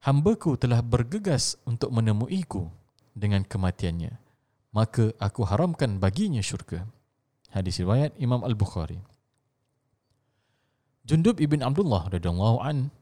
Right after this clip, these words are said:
narrated that the Prophet sallallahu alaihi wasallam said, "There was a man before you who had a wound, and growing impatient with its pain, he took a knife and hurt his hand,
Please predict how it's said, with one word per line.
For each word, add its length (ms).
narrated 480
that 80
the 80
Prophet 320
sallallahu 640
alaihi 160
wasallam 240
said, 400
"There 320
was 240
a 160
man 480
before 400
you 400
who 80
had 160
a 80
wound, 400
and 240
growing 240
impatient 560
with 160
its 240
pain, 480
he 80
took 240
a 60
knife 420
and 240
hurt 240
his 160
hand, 400